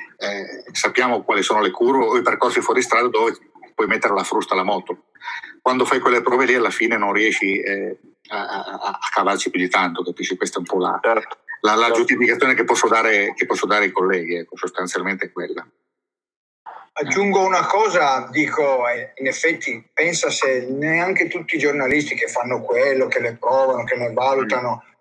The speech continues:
Speaker 3: riescono a riconoscerne tutto, anche tanti motociclisti non arrivano mai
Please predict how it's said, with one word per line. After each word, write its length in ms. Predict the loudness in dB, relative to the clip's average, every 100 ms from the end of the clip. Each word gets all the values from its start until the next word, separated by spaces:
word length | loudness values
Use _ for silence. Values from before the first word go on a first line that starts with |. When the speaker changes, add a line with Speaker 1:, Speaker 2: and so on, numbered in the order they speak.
| _ _
Speaker 3:
riescono 360 | 0 0 2 2
a 40 |
riconoscerne 640 | 2 2 2 2 2 0
tutto, 320 | 0 -2 2 2
anche 260 | 2 0
tanti 260 | -2 -2 -2
motociclisti 840 | -4 -4 -4 -4 0 0 0 -4 -8
non 120 | -6
arrivano 420 | -2 -2 -2 -4
mai 600 | 0 2 2 0 -2 -6